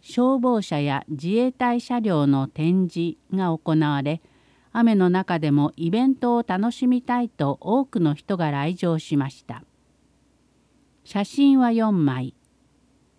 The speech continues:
関係者が公園のステージに並んで座っています。上手に当てられるかなと的当てをしている女の子。消防車の展示。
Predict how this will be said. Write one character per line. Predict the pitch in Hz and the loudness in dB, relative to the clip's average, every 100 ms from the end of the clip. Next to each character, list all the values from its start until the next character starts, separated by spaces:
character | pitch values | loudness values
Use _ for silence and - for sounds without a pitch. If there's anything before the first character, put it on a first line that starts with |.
| _ | _
関 | - 254 254 | 0 4 4
係 | - 233 226 | 2 0 0
者 | - 156 | 0 -2
が | 151 165 _ - | -2 -6 _ -6
公 | 247 254 254 | 0 2 4
園 | 247 240 | 4 2
の | 233 226 | 2 0
ス | - - | -4 -4
テ | 269 233 | 0 0
ー | |
ジ | 175 156 | 2 2
に | 151 151 - - | 4 2 -2 -6
並 | 180 214 233 233 | -4 0 0 0
ん | |
で | 208 | -2
座 | 208 - 196 | -4 -4 -4
っ | 190 _ | -6 _
て | 175 | -2
い | 160 | 0
ま | 160 147 | 0 -2
す。 | - - - _ _ _ _ _ _ _ _ _ _ _ - | -6 -16 -20 _ _ _ _ _ _ _ _ _ _ _ -4
上 | 175 180 180 | 0 2 2
手 | 170 | 2
に | 165 160 160 _ | 4 4 4 _
当 | - 165 | -6 -2
て | 240 | 0
ら | 247 247 | 0 2
れ | 247 | 0
る | 247 | 0
か | 247 233 | 0 0
な | 226 240 254 _ _ | 0 0 -4 _ _
と | 175 160 _ _ _ _ | -4 -4 _ _ _ _
的 | 165 160 - | -2 -2 0
当 | 202 202 | 0 0
て | - | -2
を | 185 185 | 0 -2
し | - | -4
て | - 170 | -2 0
い | 160 | 2
る | 156 165 | 0 -2
女 | - 135 202 214 | -4 0 2 2
の | 175 | 0
子。 | 147 - 151 - _ _ _ _ _ _ _ _ _ _ _ _ | -2 -6 -8 -10 _ _ _ _ _ _ _ _ _ _ _ _
消 | - 262 269 | -2 0 2
防 | 254 240 | 2 0
車 | 185 147 | 0 -2
の | 135 135 | -2 -2
展 | - 160 160 160 | -2 0 2 2
示。 | 147 147 | 0 -4